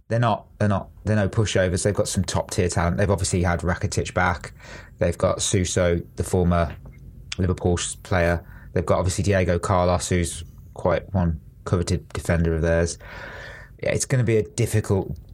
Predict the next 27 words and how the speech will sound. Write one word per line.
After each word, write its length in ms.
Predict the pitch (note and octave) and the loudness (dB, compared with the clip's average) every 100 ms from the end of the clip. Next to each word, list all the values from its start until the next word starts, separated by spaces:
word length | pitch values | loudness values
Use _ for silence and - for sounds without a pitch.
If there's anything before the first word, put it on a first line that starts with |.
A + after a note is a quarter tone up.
| - | -2
difficult, 680 | - A#2+ A2 G2 F#2+ F2+ - - - - - - | 0 2 0 0 0 0 -4 -16 -20 -20 -14 0
uh, 340 | G2+ F#2 F#2 - | 2 4 2 0
matchup 380 | G2 G2+ E2 A2+ | 0 0 2 0
when 140 | F#2+ F2+ | 2 0
we 80 | |
play 200 | F2 G2+ | 2 2
them. 240 | F#2 F#2 E2+ - - | 4 2 -2 -10 -12
Let's, 300 | - - - F2+ | -8 -6 -4 -4
let's 180 | - | -4
not 140 | - - | -4 -6
pretend 280 | - F#2 E2+ | 0 2 2
it 120 | F2 | 2
isn't. 300 | E2 D#2+ - - - - - | 0 -2 -4 -12 -14 -14 -2
But 120 | C4 | 0
overall, 400 | G#3 B2+ A#2+ A2+ | 2 0 0 2
I'm, 180 | D#3+ E3+ | 2 2
I'm 120 | D#3 | 2
pretty 200 | F#3 C3 | 2 2
content 360 | A#2+ G#2+ B2 | 2 2 2
with 120 | G#2+ G#2+ | 0 0
that 160 | G#2 | 0
group. 340 | F#2 B2 B2 - | 0 2 2 2
I 140 | C3 B2 | 0 2
feel 260 | C3+ B2 | 2 2
that 280 | A#2 A#2 - - | 2 0 -2 -2
difficulty 500 | - C3+ - B2+ A#2+ | 0 0 0 0 2
rating, 600 | A#2 F2 A#2 A#2+ B2 A2+ | 0 2 2 4 2 2